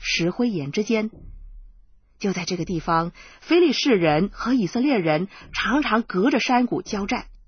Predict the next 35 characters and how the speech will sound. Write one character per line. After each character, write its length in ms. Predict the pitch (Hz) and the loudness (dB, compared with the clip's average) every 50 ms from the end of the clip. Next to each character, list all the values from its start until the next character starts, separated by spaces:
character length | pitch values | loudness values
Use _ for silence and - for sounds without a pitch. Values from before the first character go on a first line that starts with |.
| - - - _ _ _ _ _ _ _ _ _ _ _ _ - - - - - | -20 -20 -20 _ _ _ _ _ _ _ _ _ _ _ _ -20 -20 -20 -18 -6
扫 160 | - - 196 190 | 0 2 2 4
罗 100 | 208 226 | 4 4
王 300 | 233 208 196 202 220 233 | 4 4 4 4 2 2
在 180 | - 240 214 | 2 2 0
最 240 | 190 - 359 339 269 | 2 2 2 2 2
后 220 | 233 233 262 214 | 2 2 2 2
一 160 | 214 226 226 208 | 2 2 0 -2
场 160 | - 175 151 | -2 -4 -6
的 80 | 147 | -6
战 300 | - - 294 254 190 190 | -4 -4 -2 -2 -2 -2
役 260 | 175 180 160 135 - _ - - _ - | -2 -2 -2 -2 -4 _ -16 -20 _ -2
就 140 | - 214 | 0 0
阵 360 | 190 - - - 330 277 208 165 | 0 0 0 0 2 2 2 0
亡 180 | 147 135 151 | -2 -2 -2
在 240 | - 202 170 139 131 | 0 0 0 0 0
这 120 | - - | -4 -10
个 120 | 160 - - | -10 -8 -8
地 100 | 170 151 | -10 -8
方。 280 | - - 147 147 170 _ _ _ - - - - - - - - - - - - - _ _ _ - | -6 -6 -6 -6 -8 _ _ _ -20 -20 -20 -20 -20 -20 -20 -20 -20 -20 -20 -20 -20 _ _ _ -2
经 120 | - 220 | 2 4
文 120 | 208 185 170 | 4 4 2
这 80 | 196 | 2
么 80 | 180 165 | -2 -4
说， 440 | 156 - 175 165 156 151 156 160 - - - _ _ _ - _ _ _ | -4 -2 0 2 2 2 0 -2 -6 -14 -20 _ _ _ -20 _ _ _
非 180 | - - 349 359 | 0 2 4 4
利 140 | 349 294 | 4 4
士 160 | - - 302 262 | 2 2 2 2
人 360 | 202 175 170 165 170 196 214 | 4 6 6 6 4 4 2
与 140 | 190 214 240 | 2 0 0
以 140 | 208 170 | 0 -2
色 120 | 156 - 226 | -2 -2 0
列 160 | 247 311 277 | 0 0 0
人 240 | 196 165 151 151 160 | 0 0 -2 -2 -2
征 220 | - 190 190 190 | -2 -2 -2 -2
战， 220 | 214 196 - - | -4 -6 -8 -10